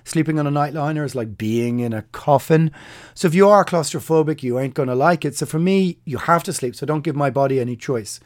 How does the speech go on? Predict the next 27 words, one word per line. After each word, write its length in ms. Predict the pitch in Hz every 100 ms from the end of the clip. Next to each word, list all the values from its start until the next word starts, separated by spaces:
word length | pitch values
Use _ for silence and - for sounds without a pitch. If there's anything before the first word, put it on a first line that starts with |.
| _ - _ -
It's 120 | 147
just 140 | 147
like, 140 | 131 -
"Fuck 300 | 165 156 -
you, 160 | 143
go 200 | 127 135
to 80 | 131
sleep." 320 | - 117 107 _ _ _ _ _ 151
Um, 300 | 139 135 - _ _ -
as 120 | 139
long 100 | 180
as 80 | 165
you 60 |
don't 240 | 151 147 -
come 160 | 147
home 200 | 135 151
with 120 | 143
some 120 | 151 123
form 200 | 139 120
of 60 |
dependency, 640 | 107 143 180 190 180 208 196 _
of 160 | - 82
taking 280 | 98 - 78
sleeping 320 | - 151 151
pills, 280 | 170 156 110
which 160 | 92
I 180 | 95 87